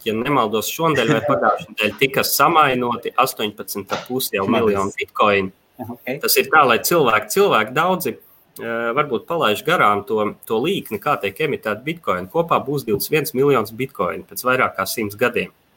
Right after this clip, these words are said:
Speaker 1: Bet jau šobrīd tas ir pirmie, pirmie tā kā gandrīz vienpadsmit, ā, Bitcoina. Nē, vairāk kā,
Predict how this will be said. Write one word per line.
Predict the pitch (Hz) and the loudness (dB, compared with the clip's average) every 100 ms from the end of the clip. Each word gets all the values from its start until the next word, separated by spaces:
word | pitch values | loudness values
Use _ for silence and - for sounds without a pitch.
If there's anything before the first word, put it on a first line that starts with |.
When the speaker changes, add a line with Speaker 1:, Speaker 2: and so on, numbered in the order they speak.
| _ _ _ _ | _ _ _ _
Speaker 1:
Bet | 117 127 | -4 2
jau | 117 110 - _ _ _ _ _ _ _ _ _ _ _ | 4 4 -2 _ _ _ _ _ _ _ _ _ _ _
šobrīd | - 160 180 120 104 101 - | -4 2 4 4 4 2 -2
tas | 107 - | -6 -6
ir | 95 | -2
pirmie, | 139 127 107 98 98 - _ - | 0 2 0 0 -4 -12 _ -6
pirmie | 123 113 98 | -2 0 -2
tā | 98 | -2
kā | 101 98 | -2 0
gandrīz | 110 104 95 | -2 -2 -4
vienpadsmit, | 107 131 135 107 - 98 - | 2 2 0 -4 -6 -8 -8
ā, | 101 98 95 90 90 90 92 | -6 -4 -4 -4 -4 -4 -4
Bitcoina. | 107 123 - 98 92 92 - _ _ _ _ _ _ _ - | -2 -2 0 0 0 -4 -8 _ _ _ _ _ _ _ -4
Nē, | 104 92 - _ _ _ _ _ _ _ _ _ | -2 -2 -6 _ _ _ _ _ _ _ _ _
vairāk | - 110 98 | -4 0 0
kā, | - | -2